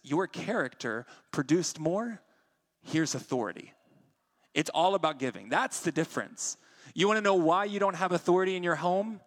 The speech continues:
Who? Some, <laughs> who? You wanna know why you don't have authority in your home with your children? You wanna know why you don't have authority?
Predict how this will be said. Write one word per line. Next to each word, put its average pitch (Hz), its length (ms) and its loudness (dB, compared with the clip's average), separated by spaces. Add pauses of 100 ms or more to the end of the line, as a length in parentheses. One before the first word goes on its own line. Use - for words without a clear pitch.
Who? 226 360 4 (1040)
Some, - 260 -8
<laughs> - 300 -6
who? 214 580 4 (320)
You 165 120 4
wanna 214 120 2
know 202 120 6
why 175 200 6
you 226 140 0
don't 233 140 2
have 214 100 4
authority 202 540 2
in 202 100 -2
your 175 140 4
home 175 320 2
with 190 160 0
your 156 100 2
children? 220 540 0
You 185 160 0
wanna 202 160 2
know 196 100 4
why 160 240 4
you 226 140 -2
don't 226 140 2
have 214 120 2
authority? 233 680 2